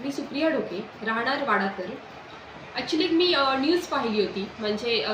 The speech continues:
थोडक्यात सध्या चर्चा चालू आहे आमच्या वाडातर गावामध्ये. अ, पोलीस पाटील सुमित ढोके यांच्या विरोधात की त्यांनी अनधिकृत सीसीटीव्ही कॅमेरे लावले, असं अक्षता जयवंत वाडेकर आणि काही,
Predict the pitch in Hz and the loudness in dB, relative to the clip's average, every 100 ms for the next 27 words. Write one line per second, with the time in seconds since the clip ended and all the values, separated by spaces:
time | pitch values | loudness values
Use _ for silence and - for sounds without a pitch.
0 | 220 226 269 285 240 262 294 220 320 320 | -2 -2 -2 -2 -2 -2 -2 0 0 2
1 | 220 185 185 175 208 - 226 277 294 254 | 2 2 0 -6 -8 -6 -4 -2 2 4
2 | 262 330 320 214 208 175 160 175 - - | 4 0 0 2 2 0 -4 -10 -12 -16
3 | - - - - 214 226 233 233 311 285 | -16 -16 -16 -12 -2 2 2 0 -2 2
4 | 349 349 320 294 349 - 294 330 277 - | 4 4 0 2 0 0 2 2 2 -2
5 | 156 - 226 233 233 302 311 269 285 214 | -6 -8 -4 -4 -2 0 2 2 2 2
6 | 170 - - 277 262 254 277 302 - 262 | 0 -4 -8 -2 -2 0 -4 -6 -2 2
7 | 294 311 330 381 381 311 - 311 330 320 | 4 4 2 2 0 -2 -2 0 2 2
8 | 254 233 269 269 185 - - - - - | 0 0 0 2 0 -2 -10 -14 -16 -8
9 | - 262 320 320 - - 349 349 359 320 | -4 0 2 2 0 -2 2 4 4 4
10 | 302 302 320 262 214 214 - - - 240 | 4 2 4 6 6 2 -4 -8 -4 -2
11 | 302 294 277 302 | -2 -2 0 2